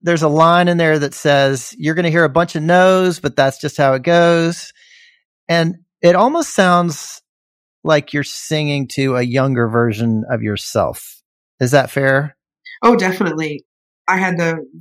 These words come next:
Speaker 2: very good fortune of writing that song with Farron Rachels and Lainey Wilson.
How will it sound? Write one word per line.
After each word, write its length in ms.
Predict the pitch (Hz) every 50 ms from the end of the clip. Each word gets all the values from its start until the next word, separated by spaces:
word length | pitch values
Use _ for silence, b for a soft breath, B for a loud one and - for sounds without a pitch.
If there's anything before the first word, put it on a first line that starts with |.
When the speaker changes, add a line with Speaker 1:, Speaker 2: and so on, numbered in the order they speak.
| - _ _ -
Speaker 2:
very 260 | 196 190 185 175 165
good 120 | 165 165 -
fortune 320 | - 165 156 156 - 151 151
of 180 | 156 156 156 - _ B B B B B B B B -
writing 400 | 180 180 180 175 170 170 165 165
that 220 | 165 151 - -
song 240 | - 180 165 160 160
with 160 | 160 160 - - -
Farron 240 | - 175 175 175 170
Rachels 580 | 165 165 160 160 - - 160 156 156 156 - - -
and 180 | 165 165 165
Lainey 220 | 165 165 165 160 156
Wilson. 580 | 156 156 151 156 - - 147 143 147 156 175